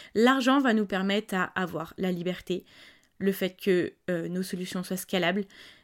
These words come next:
d'avoir notre voie, nos rails, notre mission et notre vision. L'argent va venir du moment où on est sur nos rails, on est sur notre voie. L'argent va venir pour nous permettre d'actionner toutes ces choses-là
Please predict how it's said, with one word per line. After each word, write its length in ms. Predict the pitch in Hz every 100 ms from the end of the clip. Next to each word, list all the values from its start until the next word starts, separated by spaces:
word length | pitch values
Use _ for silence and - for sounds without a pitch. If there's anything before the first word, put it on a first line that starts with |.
| -
d'avoir 460 | 190 180 185 180 190
notre 280 | 190 -
voie, 240 | 185 180 180
nos 160 | 190
rails, 320 | 190 180 170 -
notre 340 | 190 185 -
mission 580 | 190 180 170 - 190 190 -
et 80 | 180
notre 280 | 160 -
vision. 420 | 175 170 165 170 - _ _ -
L'argent 640 | 214 240 254 233 247 269
va 200 | 240 190
venir 560 | 180 196 196 190 202 202
du 120 | 185
moment 380 | 180 185 185 -
où 140 | 185
on 120 | 175 175
est 100 | 185
sur 220 | - 180
nos 140 | 165
rails, 300 | 165 170 170
on 100 | 165
est 100 | 170
sur 200 | 175 175
notre 280 | 165 - 175
voie. 240 | 165 156 - - - -
L'argent 360 | 202 233 240 285
va 160 | 254 214
venir 500 | 202 214 202 226 -
pour 220 | - 277
nous 140 | 226
permettre 560 | 190 185 196 202 214 - - -
d'actionner 540 | 185 220 220 190 180
toutes 180 | - -
ces 140 | -
choses-là 380 | 180 180 165 -